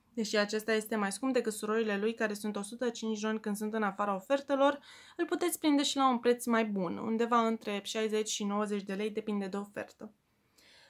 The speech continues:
Este un parfum puternic, cu iz de trandafir dulce, caramelizat, dulce, dar nu gurmand și care se aseamănă cu parfumurile persane, turcești.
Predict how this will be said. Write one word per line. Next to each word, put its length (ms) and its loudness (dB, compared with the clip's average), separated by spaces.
Este 200 2
un 80 8
parfum 280 4
puternic, 580 4
cu 100 0
iz 100 2
de 120 2
trandafir 540 2
dulce, 500 2
caramelizat, 880 0
dulce, 520 2
dar 220 2
nu 160 4
gurmand 580 2
și 180 -10
care 180 2
se 140 0
aseamănă 400 0
cu 100 -10
parfumurile 480 2
persane, 560 0
turcești. 680 -8